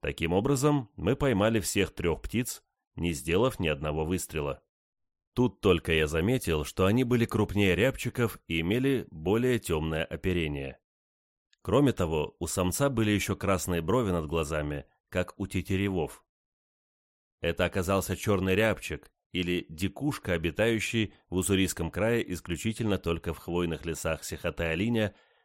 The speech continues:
к югу до истоков Арму. Он совершенно не оправдывает название дикушки,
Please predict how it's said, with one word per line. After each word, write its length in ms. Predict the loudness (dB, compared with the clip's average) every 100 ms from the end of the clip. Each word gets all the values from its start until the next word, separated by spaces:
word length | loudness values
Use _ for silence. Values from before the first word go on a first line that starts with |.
| _
к 80 | -2
югу 440 | 2 4 4 2
до 220 | 0 -2 -2
истоков 460 | 0 -2 0 -4 -4
Арму. 440 | -6 -4 -6 -8 _ _ _ _ _ _ _ _ _ _ _
Он 180 | 0 2
совершенно 520 | 4 2 2 2 2
не 100 | 4
оправдывает 640 | 2 4 2 2 -2 -2
название 500 | -2 -2 0 0 -2
дикушки, 680 | -2 -4 -2 -4 -4 -8 -10